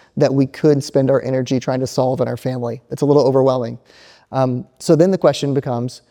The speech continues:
if we can only solve one or two of these things, which would you want us to solve today? And so then Chandler might highlight one, I'll highlight one, maybe we have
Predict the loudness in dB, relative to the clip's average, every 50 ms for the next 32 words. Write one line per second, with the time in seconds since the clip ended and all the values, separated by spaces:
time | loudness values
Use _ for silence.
0 | _ _ _ -6 -2 0 2 2 2 2 2 2 0 2 2 4 4 4 2 0
1 | -2 -6 -4 -2 0 0 2 2 2 0 0 0 -2 -2 -2 -4 -4 -2 0 2
2 | 2 2 0 -2 -2 -4 -4 -6 -4 -4 -4 -6 -8 -10 -14 _ _ _ _ _
3 | 0 2 4 4 2 0 -6 -10 -8 -6 -4 0 2 2 2 4 2 2 4 4
4 | 2 2 0 -2 -2 -4 -4 -6 -6 -8 -10 -8 -4 -4 -4 -4 -4 -8 -8 -8
5 | -8 -8 -8 -14 -16 -20 _ _ _ _ _ _ _ _ -4 -4 -2 2 2 2
6 | 4 4 2 2 2 0 -2 0 0 0 0 0 0 0 0 0 -2 0 0 2
7 | 2 2 2 2 2 0 0 -2 -2 -6 -8 _ -4 -2 0 0 0 0 0 0
8 | 0 0 0 -2 -2 -2 -2 -4 -6 -6 -8 _ _ _ _ -4 0 2 4 4
9 | 4 4 4 2 2 2 0 -2 -4